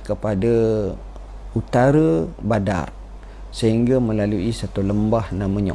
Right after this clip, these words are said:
Usfan, kemudian lembah Qadid dan Jufah, Jufah. Semua ini, kalau kita pergi, eh, Mekah, daripada Mekah kita nak pergi ke Madinah tu sekarang ni, dia ada tulis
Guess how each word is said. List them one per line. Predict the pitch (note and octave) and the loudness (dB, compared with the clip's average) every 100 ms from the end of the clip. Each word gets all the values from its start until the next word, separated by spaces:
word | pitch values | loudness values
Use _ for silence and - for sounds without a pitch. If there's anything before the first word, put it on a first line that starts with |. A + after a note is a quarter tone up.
| - | -2
Usfan, | G2 - - A2+ A2+ D#2+ - - - - - - - | -4 -4 -2 0 0 -2 -8 -14 -16 -14 -14 -14 -6
kemudian | G2 G#2+ A#2 A2+ | 0 2 4 4
lembah | G#2 G#2 G2 - | 2 2 0 -2
Qadid | G2+ G2 A2 A#2+ A#2+ - | 0 2 4 4 4 0
dan | F#2 F2+ F#2+ | 0 0 0
Jufah, | G#2 - F2 E2 - | -2 -4 -4 -6 -6
Jufah. | G#2 G#2 - E2+ - - - - - - | -4 -4 -4 -6 -8 -14 -14 -14 -14 -12
Semua | - B2+ C#3 F3+ D#3+ | 0 4 6 6 4
ini, | A2+ G2 G2+ D#3+ C#3+ - - | 2 2 2 -2 -6 -14 -6
kalau | F#2 G#2+ | -2 -2
kita | C3+ - | -2 -6
pergi, | A#2 A2+ B2 D3 C#3+ C3 A#2+ A#2 A2 F#2+ D2+ - - - - - - - | -2 -2 2 4 6 6 4 2 -2 -4 -8 -10 -14 -14 -14 -14 -14 -2
eh, | G#2+ A2 G2 | 4 4 4
Mekah, | G#2+ - - A2+ C#3+ - - - - - | 0 -2 0 0 0 -8 -14 -16 -16 -16
daripada | - G#2 C#3 A#2+ | -6 -2 0 2
Mekah | B2 B2 - D3+ C#3 | 2 0 2 2 2
kita | B2 - B2+ | 0 0 2
nak | A2+ F#2+ | 2 0
pergi | B2 C#3+ C#3 | -2 2 0
ke | A#2 | 2
Madinah | A#2 A#2 A2 B2 C3 G#2 | 2 2 4 6 4 2
tu | G2+ | -2
sekarang | G#2 - A2+ A2+ | -4 0 2 2
ni, | C#3+ D#3+ - | 0 -2 -2
dia | A2 A#2 A2+ | 2 4 4
ada | A#2+ | 2
tulis | A#2+ G#2 | 0 0